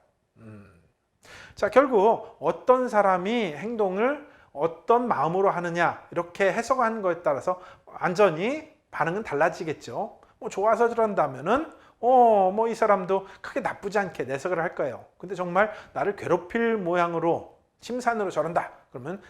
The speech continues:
짜증이 나겠죠. 음, 똑같은 행동이라도 우리는 마음과 연관시켜 어떻게 해석하느냐에 따라서 다른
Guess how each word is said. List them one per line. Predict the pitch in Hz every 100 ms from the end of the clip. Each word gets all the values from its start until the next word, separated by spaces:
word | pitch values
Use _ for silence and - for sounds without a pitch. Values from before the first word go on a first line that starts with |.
| -
짜증이 | 262 - 302
나겠죠. | 220 - 180 190 135 123 170 - _
음, | 107 101 _ _ _ _ -
똑같은 | 214 226 - 208
행동이라도 | 185 180 156 123 113
우리는 | 120 139 202 294 - - _ -
마음과 | 98 117 147 156 156 147 139 135 160 190 180
연관시켜 | 143 147 135 - 123 - -
어떻게 | - 123 196 190 196
해석하느냐에 | - - 165 143 -
따라서 | 120 123 185 - - -
다른 | - 156 196